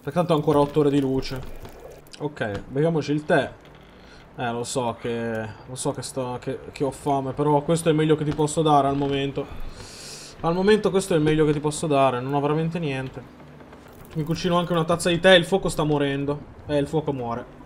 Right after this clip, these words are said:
Perché è ventoso. Rip fuoco. Rip fuoco. Ora ci sono solamente... c'è solamente la brace. Vabbè, però ho fatto quello che dovevo fare.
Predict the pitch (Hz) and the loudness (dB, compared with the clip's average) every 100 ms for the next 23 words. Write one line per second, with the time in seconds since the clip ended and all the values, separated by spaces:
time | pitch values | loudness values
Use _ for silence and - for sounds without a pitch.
0 | - - - - 165 160 180 175 175 175 | -20 -20 -20 -6 -2 6 6 6 2 4
1 | 156 139 151 151 - - - - - - | 6 4 -2 -8 -18 -20 -20 -20 -20 -20
2 | - - - - - - - - - 226 | -20 -20 -20 -20 -20 -20 -20 -18 0 4
3 | 277 - - 240 208 185 208 - - - | 4 2 6 10 10 8 4 0 -14 -20
4 | - - - - - - - - 180 190 | -20 -20 -20 -20 -20 -20 -20 -8 0 0
5 | - - 147 127 180 202 160 160 160 147 | 0 -2 0 0 4 4 4 0 -2 0
6 | 160 160 156 160 147 147 - - - - | 0 0 0 0 0 -2 -18 -20 -20 -20
7 | - - - - - - - - - - | -20 -20 -20 -20 -20 -20 -20 -20 -20 -20
8 | - - - - - - - - 151 175 | -20 -20 -20 -20 -20 -20 -20 -12 -4 -2
9 | 170 175 170 165 156 139 131 147 147 147 | 0 2 2 2 2 2 0 -4 -8 2
10 | 190 175 208 226 202 175 165 175 170 175 | 4 6 6 8 10 10 10 6 0 2
11 | 180 165 170 175 165 151 147 143 147 | 2 2 2 2 2 2 2 0 -4